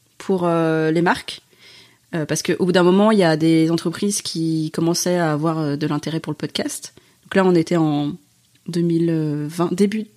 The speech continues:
début deux mille vingt. Et, euh, agence pour podcasteurs. Parce que je me suis rendu compte que euh, formés à la création, tu sais, aux bases. C'était intéressant, mais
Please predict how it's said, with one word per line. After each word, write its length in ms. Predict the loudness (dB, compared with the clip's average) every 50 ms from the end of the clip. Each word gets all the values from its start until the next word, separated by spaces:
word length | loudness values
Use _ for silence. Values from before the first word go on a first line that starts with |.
| _ _
début 220 | -2 -2 0 0 2
deux 100 | 0 0
mille 160 | 0 0 -2
vingt. 160 | -2 -6 -6 -8 _ _ _ _
Et, 260 | 2 4 4 2 2 2
euh, 260 | 2 4 4 4 4 2 2
agence 640 | 2 2 4 4 2 2 0 0 -2 -4 -4 -6 -6 _
pour 100 | -8 -4
podcasteurs. 640 | -4 -2 -2 -2 -4 -2 -2 -6 -6 -6 -12 _ _ _ _ _ _ _ _ _
Parce 100 | -6 -2
que 80 | -2 0
je 80 | 0 0
me 40 | 0
suis 120 | 0 0
rendu 200 | 0 2 0 0
compte 220 | 0 0 0 0 0
que 260 | 0 0 0 -2 -4 _ _ _ -10 -8
euh, 160 | -8 -8 -8
formés 460 | -4 -4 -2 0 2 2 2 2 2
à 60 | 2
la 100 | 0 -2
création, 560 | -4 -4 -2 -2 -2 0 -2 -2 -2 -2 -2
tu 100 | -2 -6
sais, 120 | -4 -4 -2
aux 80 | -2 -2
bases. 440 | -2 0 2 2 2 0 -2 -4 -10 -12 -20 -20 -20 -20 -20 _
C'était 140 | -4 0 0
intéressant, 500 | 2 2 4 4 4 4 4 4 4 6
mais 180 | 6 4 4